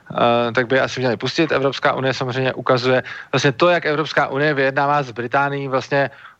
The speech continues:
ukazuje, že, eh, jde víceméně proti těm svým principům, protože, eh, jako pokud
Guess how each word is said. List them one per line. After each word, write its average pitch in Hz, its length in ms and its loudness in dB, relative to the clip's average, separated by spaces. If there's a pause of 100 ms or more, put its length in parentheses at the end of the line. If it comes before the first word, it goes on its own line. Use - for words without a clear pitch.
ukazuje, 135 680 2
že, 135 420 0 (600)
eh, 120 640 0 (160)
jde 131 380 0 (680)
víceméně 165 460 0
proti 143 640 -2 (380)
těm 143 140 2
svým 165 300 2
principům, 151 720 0
protože, 147 640 2 (440)
eh, 127 640 2 (400)
jako 139 500 2 (1200)
pokud 196 320 0